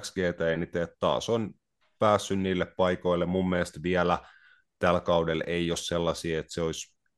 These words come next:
missannut niinku oikeasti mitään aivan kammottavia paikkoja, et, ö, jotain vähän vai-, vaikeampia paikkoja ei, ei ole saanut sisään, mut sit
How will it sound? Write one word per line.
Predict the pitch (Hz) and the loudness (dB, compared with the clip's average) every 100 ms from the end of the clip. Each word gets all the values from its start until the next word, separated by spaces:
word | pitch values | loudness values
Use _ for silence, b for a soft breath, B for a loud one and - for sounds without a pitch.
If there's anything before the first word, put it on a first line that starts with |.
| _ _ | _ _
missannut | - 90 92 - 90 87 85 | -8 -4 -4 0 0 0 0
niinku | 82 80 80 - | -2 -4 -6 -4
oikeasti | 85 85 87 82 - 85 - | -4 -2 -2 -2 -2 -8 -8
mitään | 85 82 82 80 | -8 -2 0 0
aivan | 82 80 82 | 0 -2 0
kammottavia | 90 85 82 - 85 78 80 78 - - _ - | 2 2 -2 -2 -4 -2 -4 -6 -10 -20 _ 0
paikkoja, | 82 82 - 85 78 76 | 0 0 -4 -2 -2 -2
et, | 85 - | -4 -8
ö, | 73 69 - _ _ _ _ - 64 | -8 -8 -12 _ _ _ _ -18 -12
jotain | 90 90 - 82 76 | -4 -2 0 0 0
vähän | 78 80 | -2 0
vai-, | 87 87 - | 0 0 -2
vaikeampia | 98 117 113 107 92 92 87 | 2 2 4 2 2 0 2
paikkoja | 87 85 - 85 82 | 0 0 -2 -2 0
ei, | 87 80 | 0 -2
ei | - 90 | -4 -2
ole | 85 | -2
saanut | - 85 82 80 | -2 -2 -2 -4
sisään, | - 82 82 80 | -6 -4 -2 -2
mut | 78 76 | -4 -8
sit | - | -8